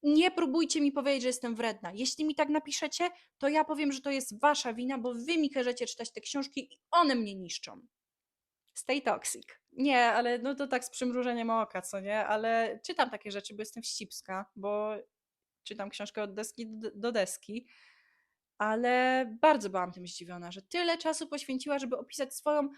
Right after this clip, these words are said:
prywatną historię, a tak mało czasu poświęciła, żeby dopracować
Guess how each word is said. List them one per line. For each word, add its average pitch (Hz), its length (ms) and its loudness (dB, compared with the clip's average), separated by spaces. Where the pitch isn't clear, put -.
prywatną 285 640 2
historię, 277 800 -2
a 277 80 6
tak 285 160 2
mało 330 340 4
czasu 320 280 -4
poświęciła, 277 560 -2
żeby 262 180 -4
dopracować 262 680 -2